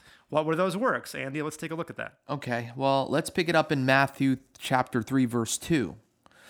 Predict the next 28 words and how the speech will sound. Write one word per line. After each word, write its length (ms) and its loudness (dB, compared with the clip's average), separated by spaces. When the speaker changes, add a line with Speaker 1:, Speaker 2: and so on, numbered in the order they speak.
Speaker 2:
John 220 4
the 40 2
Baptist 500 2
comes 220 0
on 140 2
the 80 0
scene 240 -2
and 100 0
he's 140 -2
preaching, 560 -2
"Repent, 560 2
for 180 -2
the 120 0
kingdom 400 0
of 80 -2
heaven 480 0
is 140 -4
at 140 -4
hand." 440 -8
And 100 0
then 100 4
he 80 4
says 300 2
in 140 2
verses 360 -2
five 220 2
and 120 -4
six, 560 -4